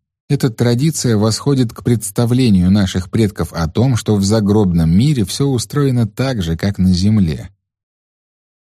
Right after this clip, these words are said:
На реке, пересекавшей путь принцессы Пари, не было перевозчика, подобного Харону. Это была страшная река, в которой тонуло все, что имело хоть малейший вес, даже легкое птичье перо уходило под воду.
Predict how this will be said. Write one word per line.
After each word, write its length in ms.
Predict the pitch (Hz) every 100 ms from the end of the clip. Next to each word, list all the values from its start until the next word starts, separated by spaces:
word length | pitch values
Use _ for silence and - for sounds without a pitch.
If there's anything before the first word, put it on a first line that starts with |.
| _ _
На 180 | 113 110
реке, 380 | 104 101 165 170
пересекавшей 760 | 110 98 98 117 120 98 95
путь 240 | 82 101 -
принцессы 560 | 101 98 95 85 -
Пари, 460 | 90 95 87 78 67 - _
не 200 | 101 135
было 220 | 131 101 90
перевозчика, 720 | 98 98 90 82 - 78 87
подобного 540 | 90 85 78 76 76
Харону. 500 | - 92 80 64 58 - _ _ _ _ _
Это 200 | 117 117
была 280 | 101 110 107
страшная 640 | - - 113 90 - 87 82
река, 320 | 80 - 107
в 80 | -
которой 380 | 80 110 107
тонуло 440 | 98 101 110 117 110
все, 300 | 98 - 131
что 200 | 117 113 107
имело 280 | 110 113 98
хоть 260 | - 101
малейший 680 | 98 104 98 101 95 113 107
вес, 280 | 98 90 78
даже 280 | 107 107 110
легкое 420 | 123 120 123 113
птичье 440 | - 127 113 120
перо 380 | 110 120 120 123
уходило 580 | 95 78 85 82 82 76
под 200 | 92 92
воду. 360 | 90 78 58